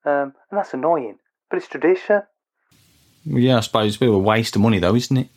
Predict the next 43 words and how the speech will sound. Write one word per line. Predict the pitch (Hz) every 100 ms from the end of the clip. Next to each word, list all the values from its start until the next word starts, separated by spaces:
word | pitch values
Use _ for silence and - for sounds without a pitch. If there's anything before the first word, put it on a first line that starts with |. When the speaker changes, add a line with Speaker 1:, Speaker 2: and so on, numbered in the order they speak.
| _ _ _ _ _
Speaker 1:
Yeah, | 202 226 220
but | 151 - _ _ _ _
it's, | 165 - -
it's | 160 -
like | 156
a | 139
decoration, | 139 - 123 156 196 - 196
isn't | 190 208
it? | 196 - _ _
And | 165
it's | -
probably | 160 -
cheaper | - 131 165 196
than | 175 127
bunting. | 107 98 - 135 151 _ _ _ - - -
Speaker 2:
So | -
you | 120
use | 117 117 127
nuts | 120 - -
as | 107
a | 107
decoration? | 107 - 113 107 104 - - - _ _ _ _ _ _ 196
Speaker 1:
Yeah, | 208 208 _ _ _ _ _
but | - 170
they're | 160
just | 156 147
sit | - 135
in |
the | 120
bowl. | 151 170
We | 160
don't | 147 -
hang | 147
them | 147 131
on | 117
the |
wall | 107 135 113 107
or | 104 - _ _ _ _ _
sort | - - _
of | -
chain | - 139 135
them | 120
together. | - 131 135 101